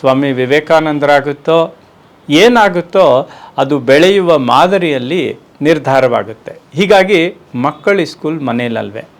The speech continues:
ನಾವು ನೀವೆಲ್ಲ ಗೃಹಭಂಗ ಕಾದಂಬರಿ ಓದಿದ್ದೀವಲ್ವ ಹಿರಿಯರು? ಅದರಲ್ಲಿ, ಆ, ನನಗೆ ಒಂದು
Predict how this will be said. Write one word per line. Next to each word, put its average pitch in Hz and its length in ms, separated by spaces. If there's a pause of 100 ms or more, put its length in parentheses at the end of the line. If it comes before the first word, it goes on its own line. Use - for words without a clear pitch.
(540)
ನಾವು 220 260
ನೀವೆಲ್ಲ 214 380 (720)
ಗೃಹಭಂಗ 190 580 (340)
ಕಾದಂಬರಿ 156 460
ಓದಿದ್ದೀವಲ್ವ 127 680 (280)
ಹಿರಿಯರು? 151 560 (500)
ಅದರಲ್ಲಿ, 202 760 (380)
ಆ, 147 260
ನನಗೆ 160 720
ಒಂದು 202 500